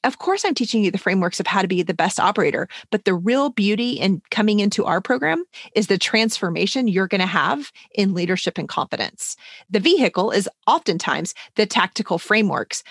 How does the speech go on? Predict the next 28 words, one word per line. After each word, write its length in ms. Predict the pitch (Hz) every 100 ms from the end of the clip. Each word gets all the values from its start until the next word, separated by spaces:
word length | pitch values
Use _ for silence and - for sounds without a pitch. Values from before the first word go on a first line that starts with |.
| - -
but 140 | -
the 160 | 240 -
outcome 540 | 170 175 - 302 330 381 - - - -
is 240 | 202 185 - -
always 560 | 196 214 180 - - -
the 80 | 175
mindset. 460 | 156 156 - 101 -
And, 200 | 302 294 -
and 280 | 277 254 277
it's 160 | 277 -
not 140 | 269
just 160 | 233 202
my 140 | 214
program, 340 | - 151 - -
it's 180 | 226 -
any 220 | 254 285 196
program 520 | - 170 151 127 160 -
that 180 | 180 135
you're 300 | 180 160 156 _ _ -
signing 360 | 233 170 156
up 120 | 120
for. 220 | - - -
So 280 | - 95 202 _ _ _ - - - - _ _ -
as 180 | 277
a 80 | 392
director 320 | 330 240 233
of 60 | 208
operations, 680 | 196 202 196 190 208 190